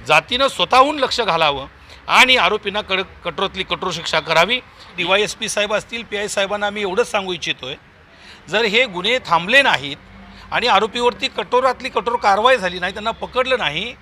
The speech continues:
ला शिव फुले शाहू आंबेडकर चळवळीचे अनेक कार्यकर्ते, हजारो कार्यकर्ते त्यांच्या खांद्याला खांदा लावून रस्त्यावरती उतरतील आणि डीवायएसपी साहेबांच्या दालनाच्या समोर हे मोठं आंदोलन होईल आणि मग त्यावेळी जर कायदा सुव्यवस्था बिघडली तर आदरणीय डीवायएसपी साहेब याला जबाबदार असतील.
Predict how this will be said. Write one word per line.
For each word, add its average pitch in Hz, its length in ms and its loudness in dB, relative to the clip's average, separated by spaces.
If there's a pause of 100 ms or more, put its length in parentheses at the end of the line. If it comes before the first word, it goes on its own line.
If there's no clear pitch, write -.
ला 170 220 0
शिव 240 200 -2
फुले 208 280 -2
शाहू 185 240 0
आंबेडकर 175 460 -2
चळवळीचे 170 520 -4
अनेक 196 360 0
कार्यकर्ते, 180 880 0 (640)
हजारो 262 280 6
कार्यकर्ते 214 540 0
त्यांच्या 196 380 -2
खांद्याला 175 360 0
खांदा 160 240 2
लावून 185 200 2
रस्त्यावरती 170 500 -2
उतरतील 196 560 -2 (160)
आणि 175 160 -2
डीवायएसपी 175 540 0
साहेबांच्या 165 440 -2
दालनाच्या 160 460 -2
समोर 156 240 -8
हे 156 60 -6
मोठं 135 280 0
आंदोलन 196 280 2
होईल 151 360 -4 (340)
आणि 180 120 0
मग 208 160 2 (100)
त्यावेळी 233 240 2
जर 262 140 -2
कायदा 226 300 0
सुव्यवस्था 202 380 -6
बिघडली 170 360 -8
तर 233 120 -2
आदरणीय 175 280 -2
डीवायएसपी 170 480 -2
साहेब 160 200 -2
याला 160 120 0
जबाबदार 143 320 -4
असतील. 220 340 -6